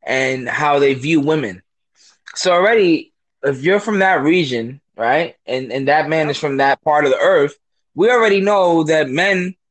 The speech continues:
Speaker 1: and this is no shade, but this is just the facts, that those men don't view women as equal. They don't
Speaker 2: Right.
Speaker 1: view women as, as, as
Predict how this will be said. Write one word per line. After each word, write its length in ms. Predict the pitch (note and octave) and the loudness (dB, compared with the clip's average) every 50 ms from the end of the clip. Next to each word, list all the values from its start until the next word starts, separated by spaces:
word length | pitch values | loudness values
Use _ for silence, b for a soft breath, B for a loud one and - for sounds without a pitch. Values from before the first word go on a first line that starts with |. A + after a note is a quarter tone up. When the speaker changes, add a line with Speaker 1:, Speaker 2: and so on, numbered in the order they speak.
| _ _ _ _ _ | _ _ _ _ _
Speaker 1:
and 160 | - - D3+ D#3 | -2 0 0 2
this 140 | E3+ E3+ | 0 0
is 80 | G#3 G3 | 0 0
no 160 | G3+ G#3 G#3+ | 0 0 0
shade, 460 | G3+ - A3 F#3+ D#3+ D#3 D#3 - - _ - | 0 2 2 2 2 2 2 -2 -6 _ -4
but 120 | D#3 D#3 | -4 -2
this 140 | D#3 D3+ - | -2 -4 -6
is 80 | D#3+ D3+ | -4 -2
just 180 | E3 E3+ E3 | -2 -2 -2
the 80 | - E3 | -4 -4
facts, 480 | - F#3 D#3 C3+ C#3+ - - - - _ _ _ _ _ _ _ _ _ _ - | -2 0 0 0 0 -2 -6 -10 -18 _ _ _ _ _ _ _ _ _ _ -4
that 100 | D#3+ E3 | -2 0
those 260 | G#3 A#3+ B3 A#3 A3 | 2 2 2 2 2
men 240 | A#3+ B3 A#3+ A3 F#3 | 2 2 2 2 2
don't 240 | G#3+ A3 G#3+ F#3+ | 2 2 2 0
view 180 | D#3+ F3 A#3+ C4 | 0 2 2 2
women 320 | G#3+ F#3+ G3+ G3+ G3 F#3 | 2 2 2 2 2 2
as 220 | F#3 F3 E3+ - - | 2 0 0 0 -2
equal. 360 | F#3+ E3+ - - G2+ G2 - _ _ _ _ _ _ _ _ _ _ _ _ _ _ _ _ _ - | -2 -4 -4 -8 -18 -18 -20 _ _ _ _ _ _ _ _ _ _ _ _ _ _ _ _ _ -6
They 100 | - D3 | -2 0
don't 180 | F3 G3+ A3 G3+ | 0 2 2 0
Speaker 2:
Right. 60 | F3 | 2
Speaker 1:
view 180 | G3+ A#3 B3 A3+ | 2 2 2 2
women 280 | A3+ G#3+ G3+ G3 F#3+ F#3+ F3+ | 2 2 2 0 0 0 0
as, 300 | F3+ F3+ F3+ E3+ E3 - | 2 2 2 2 0 0
as, 380 | - E3+ E3+ E3+ E3 D#3+ - | 0 2 2 2 2 0 0
as 420 | - D#3+ D#3+ D#3+ D#3+ D#3+ D3+ D3+ | 0 0 2 2 2 0 0 -2